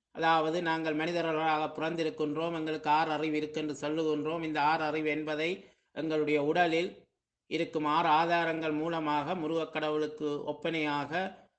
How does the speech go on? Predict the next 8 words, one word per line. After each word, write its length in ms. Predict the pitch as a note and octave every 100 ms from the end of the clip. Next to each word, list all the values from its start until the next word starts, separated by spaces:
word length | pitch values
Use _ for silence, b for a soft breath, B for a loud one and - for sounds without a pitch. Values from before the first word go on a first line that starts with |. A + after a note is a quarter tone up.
| _
சைவ 220 | D#3+ E3+ D#3+
சித்தாந்தத்தில் 800 | D#3 D3 D#3 D#3 D3 D#3 D3+ D3+
கூறப்பட்டிருக்கின்றது, 1000 | D3 D3 D3+ C#3 C#3+ C#3 C#3+ C#3+ C#3+ E3 F#3
யோகத்திலும் 640 | D#3 D#3+ D#3 D#3 D3+ E3 D#3
கூறப்பட்டிருக்கின்றது. 920 | D#3 D3 D3 D3 C#3+ D3 C#3 C#3+ C#3+ - _ _ _ _ _ _ _ _ -
ஆகவே 400 | E3 D#3+ D#3+ D#3+ F3
இந்த 200 | D#3 D3+
ஆறு 280 | D#3 F3+